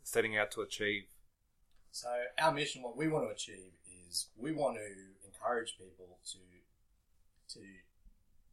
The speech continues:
Speaker 2: change their behaviour, um, to take action, change their behaviour that's gonna, so that there is a positive outcome for conservation. And the way that we try and do that at our park that's very, very unique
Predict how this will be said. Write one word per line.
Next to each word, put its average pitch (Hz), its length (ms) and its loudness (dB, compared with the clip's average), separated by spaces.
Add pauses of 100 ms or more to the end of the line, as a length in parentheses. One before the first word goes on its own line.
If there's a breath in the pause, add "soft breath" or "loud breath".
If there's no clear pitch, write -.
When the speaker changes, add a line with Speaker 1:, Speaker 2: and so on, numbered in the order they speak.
Speaker 2:
change 139 320 -4
their - 120 -10
behaviour, - 360 -8 (680)
um, - 240 -8
to - 100 -4
take - 220 4
action, 120 340 0
change 143 300 -2
their 127 120 2
behaviour 113 580 0
that's - 160 -8
gonna, - 340 -12
so - 200 2 (120)
that 98 160 -10 (180)
there 92 140 -10
is - 120 -10
a - 160 -12
positive 95 280 -10
outcome 95 360 -14
for 92 200 -16
conservation. - 560 -12 (880)
And - 360 -12
the 101 120 -20
way 135 240 10
that - 120 -6
we 123 80 -6
try 113 220 -4
and 107 100 -8
do 107 120 -8
that 107 160 -2
at 95 120 -6
our 101 240 -2
park 117 320 2
that's - 240 -18
very, 113 220 2
very 107 180 -2
unique 92 440 -10